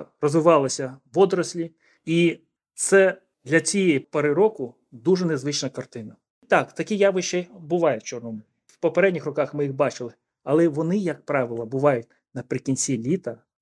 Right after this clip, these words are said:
Ми відібрали проби також на забруднення токсичними речовинами. І побачили, що структура забруднення, вона та ж сама.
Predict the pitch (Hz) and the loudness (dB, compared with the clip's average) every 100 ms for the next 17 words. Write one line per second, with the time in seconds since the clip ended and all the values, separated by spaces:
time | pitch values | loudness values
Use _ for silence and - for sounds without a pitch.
0 | _ _ 180 226 196 185 185 190 175 - | _ _ 0 0 0 0 2 2 0 -2
1 | 208 196 156 147 185 190 190 - 151 165 | -2 -2 -4 -6 0 0 -2 -8 -4 0
2 | 165 151 143 - _ _ - 143 165 165 | 2 0 -4 -18 _ _ -4 0 2 2
3 | 156 143 147 - 139 135 117 - 120 107 | 0 -4 -6 -4 -4 -4 -6 -6 -10 -12
4 | 101 _ _ _ 147 160 143 196 196 143 | -16 _ _ _ 0 2 4 2 0 -4
5 | 113 113 _ _ _ _ - - 170 170 | -6 -8 _ _ _ _ -8 -2 4 6
6 | 156 156 _ _ _ - - 147 143 - | 4 2 _ _ _ -16 -6 -6 -4 -2
7 | 247 220 135 156 160 131 117 110 - _ | 2 2 2 2 2 0 -2 -10 -18 _
8 | _ _ 135 170 160 165 - - 120 110 | _ _ -2 -2 0 -2 -2 -4 -6 -10